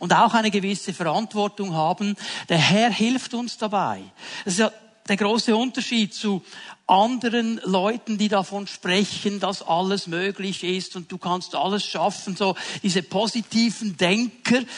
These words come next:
die dann in diesen Ansätzen kommen. Aber die Bibel ist hier realistisch, sie sagt schon, es ist alles möglich, aber nur mit der Kraft Gottes.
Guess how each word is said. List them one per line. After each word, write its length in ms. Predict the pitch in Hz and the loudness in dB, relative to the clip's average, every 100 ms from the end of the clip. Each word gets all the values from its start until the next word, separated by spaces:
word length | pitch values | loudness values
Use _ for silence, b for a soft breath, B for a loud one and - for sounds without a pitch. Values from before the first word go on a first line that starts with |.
| B B | B B
die 80 | 202 | 2
dann 160 | 196 | 2
in 80 | 202 | 2
diesen 240 | 190 196 202 | 0 -2 -2
Ansätzen 720 | 170 208 208 190 - 185 165 | -2 -2 0 0 -2 -12 -12
kommen. 460 | - 196 220 208 196 B 147 | 0 0 2 -4 -6 B -4
Aber 100 | 190 | -2
die 80 | |
Bibel 340 | 185 220 240 220 | 2 2 2 -2
ist 200 | 202 - | -4 -4
hier 200 | 208 202 | -2 2
realistisch, 560 | 190 180 220 247 - | 2 2 0 -2 -4
sie 60 | - | -4
sagt 240 | 196 180 | -2 -2
schon, 120 | - 220 | -2 -6
es 120 | 220 | -4
ist 160 | 226 | -2
alles 340 | 220 196 214 196 | 2 2 0 -2
möglich, 420 | 220 175 156 139 | -2 0 -2 -6
aber 140 | 139 | -8
nur 200 | 156 180 | -4 -4
mit 180 | 214 180 | -4 -4
der 60 | 160 | -6
Kraft 360 | - 156 139 | -4 -6 -6
Gottes. 580 | - 185 - - - - | -8 -10 -10 -14 -14 -16